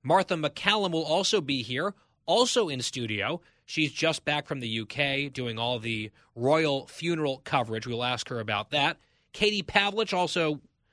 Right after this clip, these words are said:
our guest in the middle hour. Hope that you will tune in for that. And in our final hour, kicking off about two hours from now, here in our D C studio as well, we will welcome U S Senator John Cornyn of Texas. We've had him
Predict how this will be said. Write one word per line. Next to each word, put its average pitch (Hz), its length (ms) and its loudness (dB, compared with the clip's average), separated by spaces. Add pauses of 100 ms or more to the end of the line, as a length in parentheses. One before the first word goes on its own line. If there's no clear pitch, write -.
our 147 160 2
guest 143 320 4
in 143 200 -2
the 127 60 -2
middle 139 300 2
hour. 120 280 4
Hope 127 240 0
that 120 100 -4
you 120 100 -4
will 110 140 -6
tune 120 260 -6
in 110 160 -2
for 101 220 -8
that. 160 320 2 (420)
And 151 160 0
in 147 80 0
our 127 140 2
final 233 460 2
hour, 117 280 0
kicking 139 320 -4
off 135 320 0 (400)
about 135 220 0
two 190 200 4
hours 131 280 4
from 123 140 -4
now, 113 320 -2 (180)
here 170 200 2
in 160 60 2
our 135 140 0
D 135 160 -2
C 127 180 -2
studio 127 400 -2
as 110 120 -4
well, 151 340 2 (320)
we 139 140 0
will 143 120 2
welcome 147 360 2
U 185 240 4
S 185 100 2
Senator 160 380 0
John 135 340 0
Cornyn 185 560 2
of 131 220 -4
Texas. - 580 -2 (800)
We've 110 140 -6
had 127 220 -2
him 113 260 -4